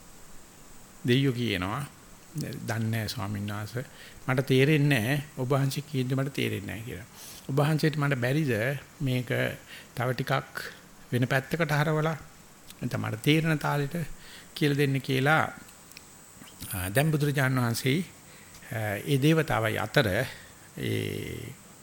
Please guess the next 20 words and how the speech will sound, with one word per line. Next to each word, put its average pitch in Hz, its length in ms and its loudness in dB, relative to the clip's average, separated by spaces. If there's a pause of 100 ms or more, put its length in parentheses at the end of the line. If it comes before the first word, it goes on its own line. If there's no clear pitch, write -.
(640)
සංවේදනයක් 117 800 0
එහෙම 123 200 -6
නැත්නම් 104 360 -6
දෙබසක් 135 600 0 (340)
සිද්ධ 139 280 2
වෙනවා. 101 420 -2 (260)
ඒ 120 260 -2 (100)
සූත්‍රයේ 143 460 0
කතා 127 260 0
ශරීරයේ 113 500 0
යන්නේ 139 280 2 (360)
ප්‍රධාන 123 440 2
වශයෙන්ම 123 460 2 (340)
මේ 135 180 2
දෙබස 127 340 2
හරහා. 107 400 0 (360)
එතකොට 175 340 2
සරුවචනන්සේ 151 640 2
කියනවා 131 460 4
නම් 156 280 2